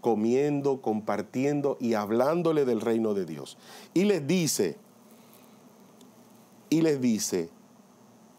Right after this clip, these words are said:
dejándole un encargo, "No se alejen de Jerusalén y esperen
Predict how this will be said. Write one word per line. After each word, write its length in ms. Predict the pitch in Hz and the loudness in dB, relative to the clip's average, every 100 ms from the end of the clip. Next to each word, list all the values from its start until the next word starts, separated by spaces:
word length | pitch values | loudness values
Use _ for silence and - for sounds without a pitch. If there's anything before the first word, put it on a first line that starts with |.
| - | -4
dejándole 600 | 110 110 143 165 160 156 | 0 2 2 2 2 2
un 100 | 151 | 2
encargo, 720 | 123 104 104 90 76 78 76 - - | 0 0 0 0 -2 -4 -4 -10 -2
"No 580 | 110 143 165 196 208 - - | 0 2 4 2 0 -4 -6
se 280 | - 131 | 0 2
alejen 800 | 117 113 135 175 165 170 170 - - _ | 2 2 2 0 0 0 0 -4 -10 _
de 360 | - 123 151 165 | -4 0 2 0
Jerusalén 1040 | 151 135 123 123 - 107 113 175 190 190 - - - - - - | 2 2 2 0 0 2 2 2 0 -2 -8 -20 -20 -20 -14 -2
y 140 | 107 | 0
esperen 840 | 101 - - - 151 160 160 175 | 0 -2 -4 0 2 2 0 -2